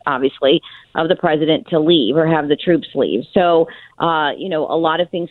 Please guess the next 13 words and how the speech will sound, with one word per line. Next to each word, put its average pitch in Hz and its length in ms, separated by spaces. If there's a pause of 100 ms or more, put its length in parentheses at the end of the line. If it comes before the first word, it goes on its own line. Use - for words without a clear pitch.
came 170 160
about 151 260
because 156 300
of 143 140
that 147 240
decision. 147 480
But 160 160
now 233 200
what 294 200
you're 233 100
hearing 214 300
mostly 185 440
from 151 260